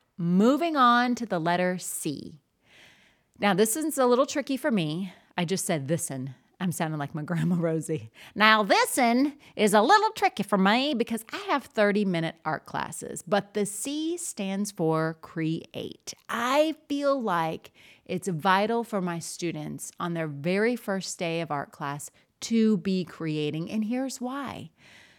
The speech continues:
My kids come to me on the very first days of school looking like little zoned out zombies. They've done nothing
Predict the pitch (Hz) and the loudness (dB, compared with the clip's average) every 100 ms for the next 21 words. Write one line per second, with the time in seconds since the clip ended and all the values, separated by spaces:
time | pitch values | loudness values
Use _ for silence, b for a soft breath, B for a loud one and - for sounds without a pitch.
0 | b b _ _ _ 226 262 320 359 - | b b _ _ _ 2 4 4 2 -2
1 | 254 247 190 - 220 208 208 196 185 180 | -2 0 -2 -4 -2 -2 0 0 0 -2
2 | - 175 170 151 190 196 214 220 - 180 | -4 -4 -2 -2 -2 0 0 -2 -2 -4
3 | 175 - 156 147 151 156 156 - - 143 | -4 -2 0 2 0 -4 -6 -8 -4 -2
4 | 131 135 - 190 208 220 - 240 226 190 | 0 -2 -4 0 0 0 -2 -2 0 0
5 | 165 - - 165 170 180 175 156 139 156 | -2 -4 -4 -2 2 2 2 -2 0 2
6 | 156 160 135 135 - 147 139 143 139 - | 2 2 2 0 -2 -8 -4 -4 -4 -8
7 | - - - 208 226 233 208 233 240 233 | -10 -6 0 4 4 2 0 -2 0 2
8 | 233 247 226 226 185 | 2 0 -2 -2 -2